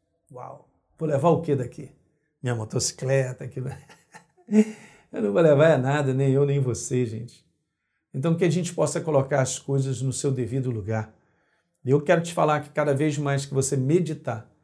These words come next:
no poder vivo dessa nova aliança, dessa eterna aliança, da obra que Jesus fez para te transformar, para que você saísse, e eu também, né, de uma natureza pecadora, de uma natureza morta,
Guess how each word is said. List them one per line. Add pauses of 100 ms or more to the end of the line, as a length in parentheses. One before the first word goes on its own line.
(380)
no
poder
vivo
dessa
nova
aliança,
dessa
eterna
aliança,
da
obra
que
Jesus
fez
para
te
transformar, (680)
para
que
você
saísse,
e
eu
também,
né, (340)
de
uma
natureza
pecadora,
de
uma
natureza
morta,